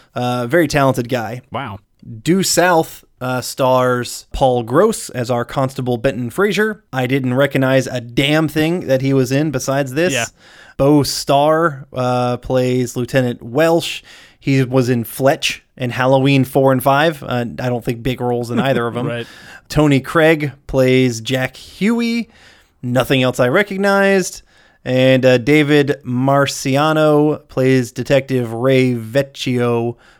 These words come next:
Speaker 1: who is also in The Shield and Homeland, also playing probably detectives in those. So
Speaker 2: Right.
Speaker 1: he's pretty typecast.
Speaker 2: Yeah.
Speaker 1: So, like, those main actors aren't anybody huge, but there were quite a bit of side characters that were pretty big names that I wanna call out,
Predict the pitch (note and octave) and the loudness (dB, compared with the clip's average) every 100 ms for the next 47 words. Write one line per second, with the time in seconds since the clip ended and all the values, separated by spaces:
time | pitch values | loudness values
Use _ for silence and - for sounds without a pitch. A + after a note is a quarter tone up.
0 | - C3 B2+ B2 C3 B2 A#2 C#3+ C3 A#2+ | -4 0 4 4 2 2 0 0 0 0
1 | A#2 C#3 A#2+ B2 A#2 A2 _ - B2 B2 | 0 0 0 -2 -6 -8 _ -6 -4 -4
2 | A2 B2 A#2 A#2+ A#2 A2+ A#2+ A2+ A#2+ G#2+ | -6 -6 -4 -4 -4 -8 -8 -10 -10 -10
3 | A#2 C3+ G#2+ - E3 - B2+ C3+ A#2 - | -2 0 -2 -6 -4 0 2 2 -2 -6
4 | - A#2+ E3 C#3+ B2+ A#2 A#2 F#2+ - - | -6 -2 0 -2 -4 -6 -6 -8 -8 -16
5 | - - E3+ E3+ D3+ A#3+ G3 G#3 F#3 F3 | -20 -6 2 2 4 2 2 0 2 2
6 | F3+ D#3 D3 D3+ C#3+ _ C#3+ C#3 C3 B2+ | 2 -2 0 -2 -4 _ -4 -2 0 -2
7 | B2 A#2 C#3+ E3+ E3+ A#2+ A2+ A#2+ A#3 F#3+ | -4 -2 4 4 4 -4 -6 0 0 0
8 | - _ _ - C#3 C3+ C3 A#2+ F3+ D4 | -4 _ _ -4 0 2 0 -2 -2 0
9 | D4+ - - - C3+ F#3+ - C#3+ A#2+ A#2+ | 0 -2 -10 -8 -2 -2 -2 -4 -4 2
10 | F3 D#3 - - C3+ B2+ A#2 - _ _ | 2 2 -4 -4 0 0 -2 -12 _ _
11 | - - F#3+ A3 D#3+ C#3+ A#2+ A2+ A#2+ A2+ | -12 -4 0 0 0 0 0 -2 -6 -8
12 | - - B2+ A#2+ A#2 - C#3 A#2 B2 A#2 | -12 -8 -6 -6 -4 -2 0 0 -2 -4
13 | B2 A#2+ A#2 B2 A#2+ A#2 A2+ - A#2 A2+ | -6 -6 -6 -6 -4 -6 -8 -6 -6 -4
14 | A#2 G2+ G2 | -6 -6 -10